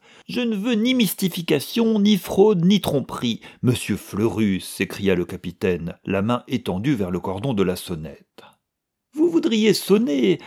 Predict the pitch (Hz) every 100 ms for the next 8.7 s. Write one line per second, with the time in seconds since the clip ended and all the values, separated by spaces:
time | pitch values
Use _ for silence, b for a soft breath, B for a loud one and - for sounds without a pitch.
0 | B 165 226 220 165 - - 120 - -
1 | 160 - - - B B B 226 151 123
2 | 202 247 220 160 139 B - 190 208 214
3 | 240 190 220 - 233 160 135 131 123 160
4 | 113 90 87 - 85 - - - - 110
5 | - _ _ b b - 349 302 190 220
6 | 165 147 147 - 107 101 95 123 - 143
7 | 131 117 135 185 - - 294 277 151 -
8 | 92 82 78 80 - -